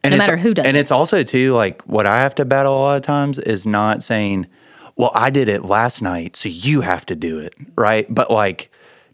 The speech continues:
Speaker 1: j-, working as a team, and obviously, like,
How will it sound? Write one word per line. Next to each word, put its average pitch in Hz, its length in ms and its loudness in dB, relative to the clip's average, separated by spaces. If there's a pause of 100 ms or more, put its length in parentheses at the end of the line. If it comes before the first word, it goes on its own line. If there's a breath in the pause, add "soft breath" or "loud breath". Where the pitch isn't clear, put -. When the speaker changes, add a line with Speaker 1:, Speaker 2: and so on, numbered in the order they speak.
Speaker 1:
j-, - 200 -8
working 117 500 0
as 104 240 0
a 101 80 -2
team, 101 520 -2
and 101 120 0
obviously, 127 400 0
like, 95 380 0